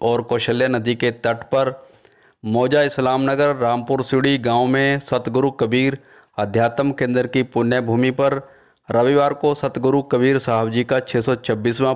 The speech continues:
प्रकट दिवस उत्सव बड़ी श्रद्धा एवं उल्लास के साथ मनाया जाएगा, जिसमें इस दिन हजारों लोग इस पावन दिन पर इकट्ठा होंगे।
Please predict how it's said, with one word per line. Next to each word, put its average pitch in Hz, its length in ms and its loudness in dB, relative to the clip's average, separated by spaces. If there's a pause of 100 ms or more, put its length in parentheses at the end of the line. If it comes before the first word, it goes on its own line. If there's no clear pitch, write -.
प्रकट 120 300 0
दिवस 123 360 0 (600)
उत्सव 135 480 -2
बड़ी 139 260 2 (200)
श्रद्धा 123 540 0
एवं 127 180 -2
उल्लास 127 440 2
के 147 80 -2
साथ 131 280 -2
मनाया 117 380 2
जाएगा, 123 440 0 (840)
जिसमें 170 640 2 (480)
इस 170 260 0
दिन 160 400 2 (200)
हजारों 123 400 2
लोग 147 280 0 (100)
इस 139 140 -4
पावन 135 400 0
दिन 131 200 0
पर 135 220 -2
इकट्ठा 131 400 -2
होंगे। 123 440 2